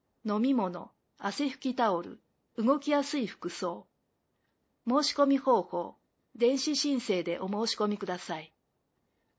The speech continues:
申し込み期間、十二月二十日水曜日午前八時から、六年一月十七日水曜日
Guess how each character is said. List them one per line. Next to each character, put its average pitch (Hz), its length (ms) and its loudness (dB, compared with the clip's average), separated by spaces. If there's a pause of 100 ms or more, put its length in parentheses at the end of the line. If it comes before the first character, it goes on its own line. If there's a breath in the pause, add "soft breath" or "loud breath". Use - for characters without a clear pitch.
(200)
申 269 180 4
し - 100 -2
込 277 120 4
み 262 120 0
期 - 140 -12
間、 170 300 -6 (440)
十 254 240 0
二 294 120 2
月 262 280 0
二 233 100 -2
十 - 160 -12
日 196 280 -4
水 269 340 2
曜 226 240 4
日 175 200 -12 (220)
午 285 180 2
前 226 200 2
八 190 320 -6
時 202 140 -4
か 170 120 -4
ら、 165 200 -12 (480)
六 214 280 0
年 196 320 -2 (140)
一 254 220 -2
月 285 280 0
十 254 220 0
七 240 240 -4
日 226 420 -2
水 233 320 -2
曜 214 220 4
日 170 180 -14